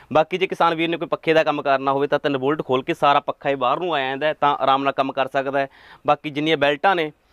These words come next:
ਸਾਰਾ ਵਧੀਆ ਕਵਰ ਕੀਤਾ ਗਿਆ ਜੀ। ਬੈਲਟ ਨੂੰ ਐਟਲ ਦਿੱਤੇ ਗਏ ਨੇ, ਕਿਸ ਤਰ੍ਹਾਂ ਬੈਲਟ ਢਿੱਲੀ ਹੁੰਦੀ ਹੈ, ਤਾਂ ਐਟਲ ਨਾਲ ਆਪਾਂ ਕਰ ਸਕਦੇ ਹਾਂ, ਠੀਕ ਹੈ। ਤੇ ਜੇ ਪੱਖੇ ਦੇ ਚੱਕਰ ਐਡਜਸਟਮੈਂਟ ਕਰਨੇ ਹੋਣ,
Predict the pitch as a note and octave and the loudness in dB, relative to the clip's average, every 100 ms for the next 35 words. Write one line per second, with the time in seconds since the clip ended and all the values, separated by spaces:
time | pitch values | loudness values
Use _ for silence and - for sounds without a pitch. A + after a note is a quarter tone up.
0 | - - - D3+ D#3 D3 G3 D#3+ D#3 C#3+ | -20 -6 2 4 4 0 0 0 0 -4
1 | C#3+ F#3+ E3 D#3+ D#3+ C#3+ D3 D#3 F#3 D#3 | -2 0 0 0 -2 -2 0 0 -2 0
2 | D3 D3+ D3+ - F#3 E3+ D#3+ D#3 D#3 _ | -2 -2 -6 -4 -2 0 0 -2 -6 _
3 | _ _ D#3 D#3 F3 E3 D#3+ D#3 G3 F3+ | _ _ -6 0 2 2 0 -2 -6 -4
4 | E3+ D#3 D#3 D#3 D3+ D#3 D3+ D#3 C#3+ C3+ | -4 -4 -2 0 0 0 0 0 0 0
5 | C3+ B2+ C#3 D3 D3 D3 F#3+ F#3 _ _ | -2 -2 -2 -4 -4 -4 -4 -4 _ _
6 | _ - - - C3+ C3+ C3 - D3 C#3+ | _ -20 -20 -6 -2 0 -2 -4 -4 -2
7 | - - E3 D#3 D3+ C#3+ D3+ D3 C#3 C#3 | -4 -2 0 0 0 0 2 2 0 -4
8 | D3+ C#3+ C#3 C#3+ | -6 -2 -2 -2